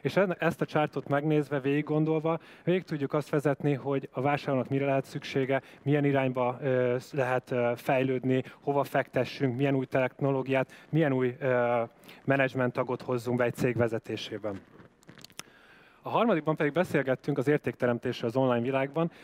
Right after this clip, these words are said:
a, ami, ami közben beszéltünk erről a, a prezentációnak, a, a, a, hogy pszichológiailag a covid hogyan is, ö, milyen hatással volt az emberekre,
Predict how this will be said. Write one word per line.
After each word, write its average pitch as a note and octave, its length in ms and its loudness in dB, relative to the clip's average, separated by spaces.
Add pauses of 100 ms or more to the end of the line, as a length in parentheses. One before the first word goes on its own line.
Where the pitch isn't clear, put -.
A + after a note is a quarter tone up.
(160)
a, C#3+ 100 0 (300)
ami, D3 160 4
ami D3 320 2
közben C3+ 320 -4
beszéltünk C3 520 -2
erről B2 260 0
a, B2 120 2
a B2 580 0 (160)
prezentációnak, B2 960 -2
a, A#2 180 2
a, A#2 480 -4
a, B2 420 -10 (340)
hogy C3+ 200 -2
pszichológiailag C#3 680 0
a B2+ 60 -2
covid D3 280 -4
hogyan E3 240 2
is, B2 200 -2
ö, B2 280 2
milyen D3+ 200 2
hatással B2+ 600 -2
volt A#2+ 220 -2
az A#2 100 0
emberekre, C#3+ 500 0